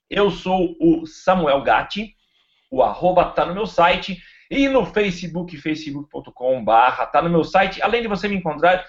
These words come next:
em outras redes sociais, menos no Snapchat,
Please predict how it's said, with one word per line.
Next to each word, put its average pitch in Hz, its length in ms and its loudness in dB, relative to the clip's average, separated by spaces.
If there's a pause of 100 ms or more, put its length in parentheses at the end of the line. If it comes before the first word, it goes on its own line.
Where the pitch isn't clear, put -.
(220)
em 220 200 -4
outras 214 440 4
redes 170 220 2
sociais, 160 600 0
menos 175 640 -4
no 175 80 -2
Snapchat, 165 760 -2